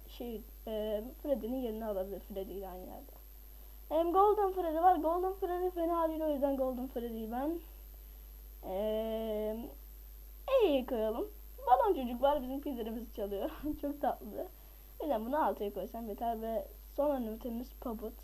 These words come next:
Puppet'ı ben sekize koymak istiyorum. Çünkü Puppet, yani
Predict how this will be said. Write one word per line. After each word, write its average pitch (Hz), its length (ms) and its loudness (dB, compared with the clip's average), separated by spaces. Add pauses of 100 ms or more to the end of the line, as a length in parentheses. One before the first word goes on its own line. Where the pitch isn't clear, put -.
Puppet'ı 269 380 0
ben 240 180 -2
sekize 233 380 -6
koymak 214 320 -4
istiyorum. 208 540 -8
Çünkü 226 320 -8
Puppet, 214 360 -6 (360)
yani 185 180 -6